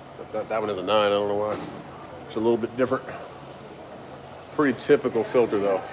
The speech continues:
the one we get. Yep, yep.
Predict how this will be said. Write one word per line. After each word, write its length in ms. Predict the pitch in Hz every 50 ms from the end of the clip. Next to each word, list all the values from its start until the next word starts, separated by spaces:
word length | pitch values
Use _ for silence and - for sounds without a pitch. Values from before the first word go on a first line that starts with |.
| - 107
the 60 | 101
one 160 | 101 104 98
we 120 | 101 101 101
get. 220 | 101 98 98 90 - - - - - - 131 143 160 - - - - - - - - - - - - - - - - - - - - - - - - - - - - - - - - - - - - - - - - -
Yep, 280 | 92 95 104 110 -
yep. 280 | 120 139 156 165 160